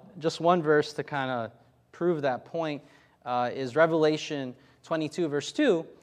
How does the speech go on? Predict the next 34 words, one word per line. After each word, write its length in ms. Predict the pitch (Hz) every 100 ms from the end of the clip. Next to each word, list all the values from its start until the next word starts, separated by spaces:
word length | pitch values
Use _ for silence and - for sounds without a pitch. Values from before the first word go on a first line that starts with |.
| _ - _
Uh, 200 | 156 151
"In 140 | 190 190
the 80 |
middle 260 | 175 214 254
of 80 | 202
the 60 |
street, 500 | 180 - 190 185 - -
on 180 | 147 151
either 200 | 180 208
side 240 | 196 175
of 80 | 160
the 80 | 147
river, 260 | 143 139 143
was 140 | 139
the 80 | 139
tree 180 | - 185
of 140 | 165
life, 280 | 131 131 -
bearing 280 | 135 127 123
twelve 500 | - 175 175 175 175
kinds 280 | 170 156
of 80 | 143
fruit, 280 | - 190 180
yielding 380 | 151 180 196 175
its 120 | 151
fruit 300 | - 165 - -
every 440 | 165 160 156 156 143
month, 580 | - 135 185 180 147 160 - _ _ _ _
and 80 | 143
the 60 | 143
leaves 300 | 156 160 143
of 140 | 139
the 100 | 131
tree 320 | - 139 131